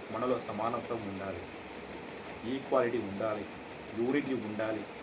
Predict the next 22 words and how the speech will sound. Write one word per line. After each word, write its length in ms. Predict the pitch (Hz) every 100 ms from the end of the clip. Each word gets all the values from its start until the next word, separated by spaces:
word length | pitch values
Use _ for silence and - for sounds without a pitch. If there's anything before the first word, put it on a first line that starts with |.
| - - - - -
అవన్నీ 300 | 107 117 156
రావాలంటే 680 | 165 120 135 151 143 135 151
ఆ 180 | 120 123
నియోజకవర్గ 640 | 117 139 156 160 147 143 120 104
ఎమ్మెల్యే 500 | 123 156 156 139 139 - - - - - - - - - - 110
ఏ 120 | 156
విధంగా 320 | 170 170 165
అయితే 380 | 156 160 147 101 -
వాళ్ళ 220 | 104 127 135
కార్యకర్తలకు 720 | 139 139 147 147 143 139 127
ప్రియారిటీ 440 | - 117 120 123
ఇస్తున్నారో, 500 | 110 - 110 107 107 101 - -
అదేవిధంగా 640 | 104 135 135 127 123 120 117 - -
పొత్తులో 340 | 127 - 151 139 120
భాగం 280 | 120 127
ఉన్నటువంటి 480 | 123 117 113 110 107
ప్రతి 320 | 107 107 104 107
కార్యకర్తకు 560 | 110 131 139 131 - 127 123
మీరు 160 | 135 123 - - - - - - 107
అదేవిధంగా 360 | 113 135 131
ప్రియారిటీ 500 | 120 - 113 117 107
ఇవ్వాలి. 320 | 107 95 92